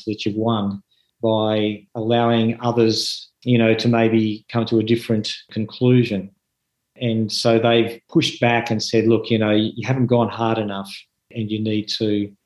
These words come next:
close out the debate in a strong sort of way." And, and, and look, you know, I,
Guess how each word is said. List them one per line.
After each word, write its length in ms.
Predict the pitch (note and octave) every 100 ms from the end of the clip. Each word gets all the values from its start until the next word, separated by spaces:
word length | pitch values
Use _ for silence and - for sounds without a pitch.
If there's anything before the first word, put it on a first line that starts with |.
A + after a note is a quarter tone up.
| _
close 300 | B2 A#2 A2+
out 160 | A2 -
the 80 | G#2+
debate 400 | G2+ A2 G#2 G#2
in 100 | G2+
a 60 |
strong 640 | - - A2+ A2 A2 G#2+ -
sort 260 | - B2 A2
of 60 |
way." 380 | A2+ D#3+ A#2+ G#2
And, 100 | A2
and, 300 | A2+ C3 A#2
and 180 | A2+ C3
look, 300 | C3 B2+ -
you 60 | A#2+
know, 300 | A2 A2 G#2+
I, 220 | G#2+